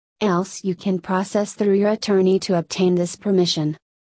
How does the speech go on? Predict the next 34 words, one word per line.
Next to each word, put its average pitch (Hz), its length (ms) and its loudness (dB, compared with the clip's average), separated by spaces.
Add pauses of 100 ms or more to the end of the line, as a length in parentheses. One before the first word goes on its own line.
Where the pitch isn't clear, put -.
(180)
Even 226 320 4
the 277 80 4
cost 170 440 0
of 190 140 -2
obtaining 175 480 2
this 190 240 0
copyright 185 720 -2
will 190 200 0
vary 175 320 0
according 202 480 0
to 214 120 -2
the 196 100 0
business 185 460 0
potential 208 640 -2
and 180 180 2
its 196 260 -4
wide 180 280 0
ranges 185 460 2
of 190 160 -4
services. 156 680 -4 (680)
Final 226 400 2
verdict. 170 480 -4 (680)
When 202 240 4
you 196 140 4
need 185 300 2
to 190 100 0
manage 190 420 0
the 208 100 2
different 180 520 0
assets 190 460 -2
belonging 190 580 0
to 202 160 -2
your 190 160 2
business, 160 560 -4